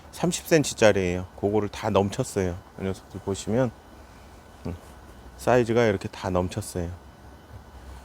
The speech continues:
러우 생얼하고 철화하고 같이 한 몸으로 다 돼 있는 녀석이고요.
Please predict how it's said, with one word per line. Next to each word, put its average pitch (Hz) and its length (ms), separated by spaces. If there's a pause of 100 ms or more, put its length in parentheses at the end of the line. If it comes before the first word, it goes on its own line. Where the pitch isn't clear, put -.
(500)
러우 107 500
생얼하고 165 840
철화하고 151 580
같이 - 400 (560)
한 143 100
몸으로 135 340
다 107 180
돼 107 180
있는 107 240
녀석이고요. 107 680